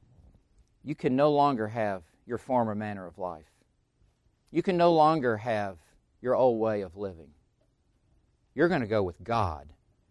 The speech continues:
and you're gonna go in a new direction. And that is the mark of a genuine, true believer. And I tell you, it's true for everyone in this, in this room here today,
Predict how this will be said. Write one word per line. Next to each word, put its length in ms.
and 140
you're 140
gonna 160
go 260
in 160
a 60
new 160
direction. 580
And 200
that 220
is 200
the 120
mark 440
of 180
a 80
genuine, 680
true 540
believer. 400
And 120
I 60
tell 220
you, 100
it's 160
true 240
for 120
everyone 420
in 100
this, 340
in 120
this 220
room 400
here 300
today, 600